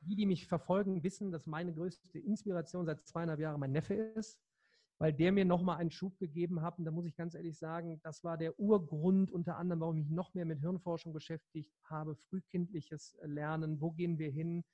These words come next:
Äh, einfach toll zu sehen, äh,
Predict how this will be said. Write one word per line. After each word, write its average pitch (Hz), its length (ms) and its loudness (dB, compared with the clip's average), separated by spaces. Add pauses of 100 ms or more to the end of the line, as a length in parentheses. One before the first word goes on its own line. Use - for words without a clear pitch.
(460)
Äh, 170 160 2
einfach 165 340 -2
toll 185 260 6
zu 170 160 0
sehen, 170 540 2
äh, 160 500 -8